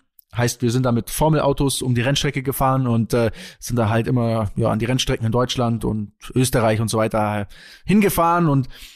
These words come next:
das sind ja immer riesige Teerplätze, ne? Also Fahrerlager ist ja auf einem riesigen Teerplatz. Und da waren wir am Lausitzring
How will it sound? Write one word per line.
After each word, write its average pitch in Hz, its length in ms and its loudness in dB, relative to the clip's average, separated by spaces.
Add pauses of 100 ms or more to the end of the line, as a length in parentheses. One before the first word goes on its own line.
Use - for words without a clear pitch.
(120)
das 123 180 0
sind 147 100 2
ja 147 80 2
immer 143 180 2
riesige 147 540 0
Teerplätze, 123 640 0
ne? 127 180 0
Also 110 220 -2
Fahrerlager 123 480 2
ist 113 80 -2
ja 117 80 0
auf 113 100 -2
einem 113 100 -4
riesigen 127 380 0
Teerplatz. 107 480 0
Und 113 60 0
da 117 80 0
waren 147 160 2
wir 151 60 2
am 135 60 2
Lausitzring 170 580 2